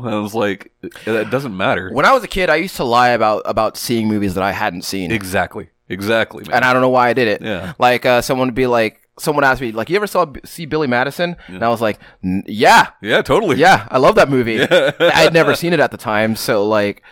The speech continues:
Speaker 1: Yeah.
Speaker 2: uh, and I don't know why I did it. Um, and I don't, and, and, like, to the, like, I don't know why you would lie about game, having played games that you haven't played.
Speaker 1: Yeah.
Speaker 2: Like, if anything,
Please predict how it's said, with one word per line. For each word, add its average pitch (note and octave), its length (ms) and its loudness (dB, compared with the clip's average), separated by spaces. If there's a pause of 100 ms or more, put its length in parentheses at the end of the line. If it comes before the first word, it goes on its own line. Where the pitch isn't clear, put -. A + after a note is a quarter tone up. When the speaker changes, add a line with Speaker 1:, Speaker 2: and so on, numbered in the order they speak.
(120)
Speaker 1:
Yeah. F#2+ 240 -10
Speaker 2:
uh, G#2+ 420 2 (160)
and A#2+ 140 0
I C3 80 2
don't C#3+ 140 2
know C3+ 100 2
why A2+ 220 2
I G#2 40 -2
did B2 160 -4
it. G#2+ 240 -4 (360)
Um, F2 580 -2 (1000)
and C3+ 120 2
I C3+ 80 4
don't, C3 220 2
and, C#3 280 -2
and, D3 220 -2
like, C#3+ 220 2
to F3+ 140 -6
the, D#3 180 -2 (180)
like, A#2 260 0 (120)
I D3+ 100 2
don't F3+ 160 4
know F3 160 4
why A#2 440 4
you A#2+ 180 2
would A2 100 0
lie G2+ 220 2
about F#2+ 260 0
game, G2 280 -6
having G#2 260 -6
played G#2 220 -4
games G#2 140 -4
that F#2 120 -10
you G2 100 -4
haven't F#2 280 -4
played. F#2 380 -6 (140)
Speaker 1:
Yeah. E2 260 -10 (300)
Speaker 2:
Like, A#2 200 0
if C3 120 0
anything, F3+ 580 0